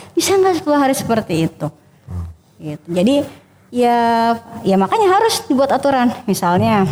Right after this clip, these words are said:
kalau datang, isolasi dulu dua minggu. Hah, dua minggu? Mudiknya aja cuma seminggu.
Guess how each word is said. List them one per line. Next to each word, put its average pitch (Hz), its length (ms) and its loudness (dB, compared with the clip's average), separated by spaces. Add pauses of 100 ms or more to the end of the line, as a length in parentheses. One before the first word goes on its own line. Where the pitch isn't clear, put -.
kalau 180 200 0
datang, 190 580 0
isolasi 165 380 -2
dulu 208 300 2
dua 196 160 2
minggu. 196 560 0
Hah, 208 240 -2
dua 180 160 0
minggu? 277 480 2
Mudiknya 254 340 0
aja 539 160 2
cuma 453 240 2
seminggu. 214 920 2